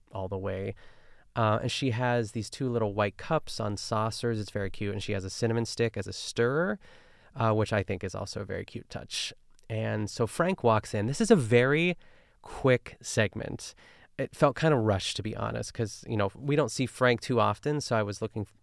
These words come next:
looking forward to, like, seeing them interact together. But basically, Frank walks in, and Ina says, "Are you ready for some hot chocolate?" And they, he, she,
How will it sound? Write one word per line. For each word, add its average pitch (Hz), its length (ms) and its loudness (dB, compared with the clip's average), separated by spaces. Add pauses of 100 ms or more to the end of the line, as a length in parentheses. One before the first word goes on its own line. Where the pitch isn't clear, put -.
(120)
looking 185 240 2
forward 165 360 0
to, 131 100 2
like, 104 300 2 (240)
seeing 113 340 2
them 104 160 2
interact 101 420 0
together. 117 380 -2
But 104 300 0 (680)
basically, 147 400 4
Frank 143 320 2
walks 139 300 2
in, 104 260 4
and 113 200 2
Ina 107 180 4
says, 101 320 0
"Are 107 80 0
you 120 100 2
ready 123 200 2
for 143 100 -2
some 139 140 -2
hot 135 160 0
chocolate?" 147 560 0
And 110 380 0
they, 107 320 2 (500)
he, 113 260 -4
she, - 320 0